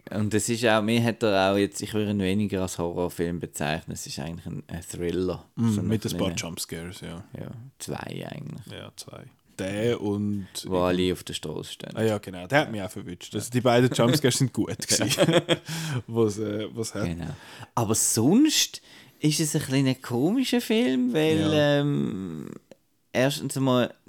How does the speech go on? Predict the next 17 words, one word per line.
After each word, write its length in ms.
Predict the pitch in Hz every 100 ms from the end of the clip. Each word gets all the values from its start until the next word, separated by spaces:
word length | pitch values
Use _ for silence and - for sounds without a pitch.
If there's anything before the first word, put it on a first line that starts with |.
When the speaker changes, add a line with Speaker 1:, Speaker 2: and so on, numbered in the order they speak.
| -
Speaker 1:
die 100 | 120
ganze 420 | - 113 120 - 117
Sache 460 | - 107 113 -
mit 260 | 120 101 -
dem, 460 | 98 95 98 95 -
ich 120 | 90
weiss 200 | 82 92
jetzt 140 | 95 101
nicht, 120 | 101
was 200 | 95 -
Spoiler 280 | - 95 101
ist, 140 | -
aber 120 | -
mit 220 | 95 90
dem 200 | 95 95 - - - - _ -
Bruder, 760 | 90 113 147 151 139 139 139 - _ _ _ _ _ _ _ _ _ -
hä? 640 | - - 95 113 165 208